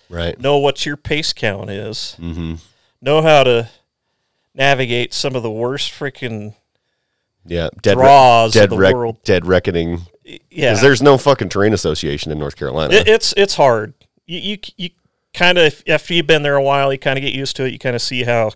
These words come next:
Speaker 2: creeks and streams are, you know, arranged. But it's still, you, you need to, it's, it's Dead Reckoning. You're looking at this tree to that tree to
Speaker 1: Right.
Speaker 2: whatever, you know. But you gotta plan your routes smartly, too. So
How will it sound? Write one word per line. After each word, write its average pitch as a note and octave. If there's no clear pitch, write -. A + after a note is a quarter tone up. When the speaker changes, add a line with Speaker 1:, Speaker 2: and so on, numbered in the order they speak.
Speaker 2:
creeks -
and G#2+
streams A2+
are, G#2+
you B2
know, A2
arranged. A2
But -
it's D3
still, C3+
you, B2+
you D3
need C#3
to, A2+
it's, C#3+
it's C3+
Dead C3
Reckoning. A2+
You're A2
looking A#2
at A2
this A#2
tree B2
to A2
that A2+
tree A2
to G2
Speaker 1:
Right. E2
Speaker 2:
whatever, A#2
you A2+
know. A#2
But -
you D#3
gotta D3
plan C3
your A#2
routes C3+
smartly, C3
too. B2
So A#2